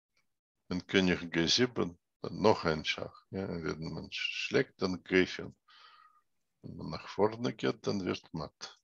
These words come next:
ja? So eine Angriffsstellung. Wenn König auf H acht steht, dann können wir dann weiter dann Turm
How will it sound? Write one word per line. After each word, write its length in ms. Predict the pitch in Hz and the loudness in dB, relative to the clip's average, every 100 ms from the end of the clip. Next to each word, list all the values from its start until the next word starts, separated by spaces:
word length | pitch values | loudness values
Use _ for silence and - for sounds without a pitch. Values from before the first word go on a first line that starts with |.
| _ _ - | _ _ -10
ja? 160 | 101 139 _ - - - - - - - - _ _ _ _ - _ _ _ _ _ _ - 92 | -8 -8 _ -12 -8 -4 -4 -6 -10 -14 -20 _ _ _ _ -20 _ _ _ _ _ _ -20 -2
So 220 | - 95 | 4 6
eine 260 | 90 82 82 | 8 6 4
Angriffsstellung. 960 | 85 80 78 76 - - 78 71 - - - _ _ _ _ - _ _ _ - | 4 0 -2 -2 -4 -4 -6 -6 -10 -14 -20 _ _ _ _ -20 _ _ _ -2
Wenn 180 | 95 | 0
König 340 | - 123 120 - | 6 6 8 8
auf 300 | 113 110 - | 8 8 8
H 200 | 120 165 | 8 8
acht 180 | - - | 6 4
steht, 460 | - - 147 - - | 4 6 2 2 0
dann 240 | 107 107 - | 2 2 4
können 280 | 120 107 | 6 6
wir 60 | 101 | 4
dann 320 | 92 98 95 | 6 6 6
weiter 460 | 85 101 107 - 90 | 8 10 10 6 0
dann 280 | 87 85 - | 2 0 4
Turm 400 | - 90 78 | 6 6 2